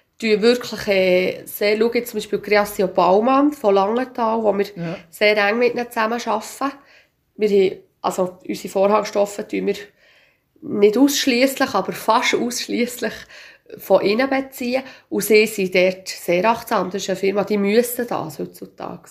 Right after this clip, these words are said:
Speaker 2: Ja.
Speaker 1: Oder auch, wir haben Quadratstoffe oder Romo, die sind von England. Die, die haben schon ihre Zertifizierungen, die sie müssen haben.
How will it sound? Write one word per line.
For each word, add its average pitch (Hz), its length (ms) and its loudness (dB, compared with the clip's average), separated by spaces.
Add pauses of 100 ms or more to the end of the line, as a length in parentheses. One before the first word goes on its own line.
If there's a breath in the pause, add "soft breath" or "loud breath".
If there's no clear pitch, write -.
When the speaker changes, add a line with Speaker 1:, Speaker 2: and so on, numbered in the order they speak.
(100)
Speaker 2:
Ja. 165 220 -6 (200 loud breath)
Speaker 1:
Oder 190 300 2
auch, 202 140 4
wir 208 100 0
haben 180 540 -2
Quadratstoffe 226 1040 -2
oder 190 400 -4
Romo, 214 440 4
die 214 100 -8
sind 202 160 -10
von - 160 -6
England. 208 460 0 (360 loud breath)
Die, 226 220 -8
die 220 180 0
haben 214 140 4
schon 220 260 4
ihre 220 380 -2 (220 loud breath)
Zertifizierungen, 208 1120 -2
die - 60 -4
sie 220 140 -4
müssen 208 520 -2
haben. 190 440 2